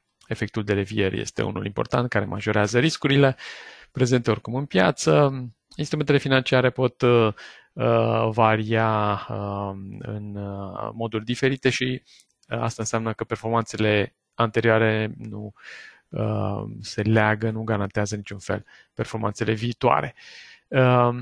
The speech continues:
în anumite situații se poate să am expunere pe instrumentele discutate sau pe altele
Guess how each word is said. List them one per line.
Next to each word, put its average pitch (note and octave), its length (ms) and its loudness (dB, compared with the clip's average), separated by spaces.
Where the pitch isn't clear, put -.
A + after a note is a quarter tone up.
în D#3+ 140 -2
anumite D#3 220 0
situații F3 400 0
se E3 100 -4
poate D#3 180 4
să C#3 120 -4
am C3 60 -2
expunere A#2+ 420 -2
pe - 160 -4
instrumentele A2 580 -4
discutate G#2 560 -6
sau G2+ 200 -4
pe - 120 -4
altele G2 540 -2